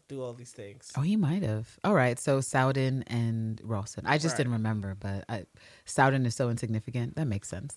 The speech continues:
Speaker 2: I wouldn't remember any of his lines, truly. All right, so that happens, and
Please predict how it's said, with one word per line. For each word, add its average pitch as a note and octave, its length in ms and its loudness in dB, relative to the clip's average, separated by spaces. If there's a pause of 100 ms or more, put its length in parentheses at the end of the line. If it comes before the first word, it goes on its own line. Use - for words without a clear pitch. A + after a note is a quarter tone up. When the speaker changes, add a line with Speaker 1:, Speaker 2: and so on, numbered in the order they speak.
Speaker 2:
I G#2 60 -6
wouldn't C3+ 220 -10
remember B2 360 -10
any B2+ 200 -10
of D3+ 100 -10
his C#3 180 -10
lines, C#3+ 400 -10
truly. - 440 -8 (100)
All C#4+ 100 8
right, C3 260 8
so G3 80 6
that A3 200 8
happens, D3 680 6
and C#3+ 580 8